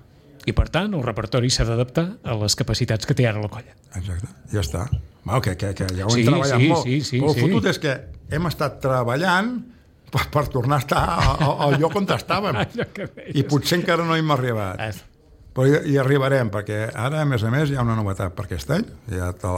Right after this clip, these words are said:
Speaker 2: te l'avanço, que és
Speaker 1: Va.
Speaker 2: que, és que hem canviat de, de proveïdor d'inxes, perquè el Pep, que ens ha servit inxes
Speaker 1: Sí.
Speaker 2: durant, durant cinquanta anys, no?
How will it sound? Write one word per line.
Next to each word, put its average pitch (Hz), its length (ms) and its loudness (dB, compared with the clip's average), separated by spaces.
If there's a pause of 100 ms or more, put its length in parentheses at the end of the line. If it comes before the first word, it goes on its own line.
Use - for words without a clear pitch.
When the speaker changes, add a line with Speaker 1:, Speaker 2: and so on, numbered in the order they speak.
Speaker 2:
te 98 120 -2
l'avanço, 113 480 0
que 120 140 0
és - 80 -4
Speaker 1:
Va. 110 160 2
Speaker 2:
que, - 240 -12 (220)
és - 180 -6
que 113 100 0 (300)
hem 110 160 0
canviat 107 480 2
de, 101 120 0 (140)
de 92 140 -2
proveïdor 95 400 -2
d'inxes, 143 320 0
perquè 104 240 -4
el 95 160 -4
Pep, 147 220 0 (340)
que 107 100 -6
ens 92 140 -4
ha 104 80 -2
servit 117 400 0
inxes 135 160 6
Speaker 1:
Sí. 120 260 4
Speaker 2:
durant, 110 300 -4
durant 101 240 -6
cinquanta 110 480 -4
anys, 156 180 -6
no? 156 120 -2